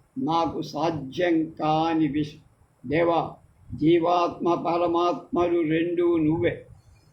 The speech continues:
సకలాత్మలకు ఆత్మవు నీవే. ఈ జ్ఞానం ఉండటం అంటే ఉపనిషత్తుల జ్ఞానం పంట పండినట్లే. సంసారం అనే సముద్రాన్ని దాటటానికి ఈ జ్ఞానం అనే తప్ప, తప్ప మరొకటి లేదు.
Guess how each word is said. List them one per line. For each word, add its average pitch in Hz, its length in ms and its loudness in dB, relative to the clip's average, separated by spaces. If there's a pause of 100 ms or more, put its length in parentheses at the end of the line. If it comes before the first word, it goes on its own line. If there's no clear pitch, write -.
(140)
సకలాత్మలకు 175 1300 0
ఆత్మవు 175 840 0
నీవే. 170 460 0 (500)
ఈ 165 180 6
జ్ఞానం 175 720 0
ఉండటం 175 720 0
అంటే 175 400 -2 (420)
ఉపనిషత్తుల 180 920 0
జ్ఞానం 175 840 0
పంట 165 380 -4
పండినట్లే. 151 1120 -2 (480)
సంసారం 175 800 0
అనే 175 300 0
సముద్రాన్ని 170 1000 -2
దాటటానికి 170 1800 -2
ఈ 170 120 8
జ్ఞానం 175 600 2
అనే 175 240 0
తప్ప, 160 580 -4
తప్ప - 640 -6
మరొకటి 151 840 -2
లేదు. - 280 -8